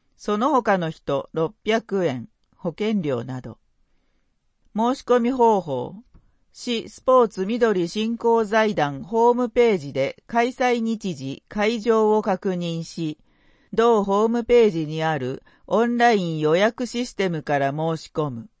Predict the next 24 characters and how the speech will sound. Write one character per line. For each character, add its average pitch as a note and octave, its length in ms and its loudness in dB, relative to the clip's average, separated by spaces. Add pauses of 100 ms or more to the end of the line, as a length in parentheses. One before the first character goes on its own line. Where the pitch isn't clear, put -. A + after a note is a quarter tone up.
(600)
キ - 140 -6
ュ A3+ 160 2
ー B3 60 4
ア B3+ 40 4
ー - 20 0
ル B3 120 -2
コ B3 180 2
ー B3 60 4
ド F3+ 120 2
が C#3 140 -2
あ B2+ 80 -6
り A#2+ 140 -10
ま A#2+ 160 -12
す。 - 260 -20 (1000)
申 A3+ 200 0
し - 80 -18
込 A3 160 0
み A3 140 -2
開 G3+ 260 0
始 F#3 180 -8
日、 C3 220 -8 (180)
二 E3 180 -6
月 G#3 360 -2
三 E3 180 -6